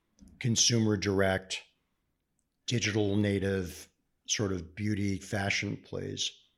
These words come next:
when something scales, it scales fast.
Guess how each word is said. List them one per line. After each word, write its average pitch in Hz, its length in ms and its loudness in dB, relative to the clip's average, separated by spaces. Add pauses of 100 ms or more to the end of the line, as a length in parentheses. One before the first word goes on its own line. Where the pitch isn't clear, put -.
(500)
when 113 180 -2
something 135 640 2
scales, 98 540 0
it 113 80 -2
scales 90 320 -2
fast. - 440 -6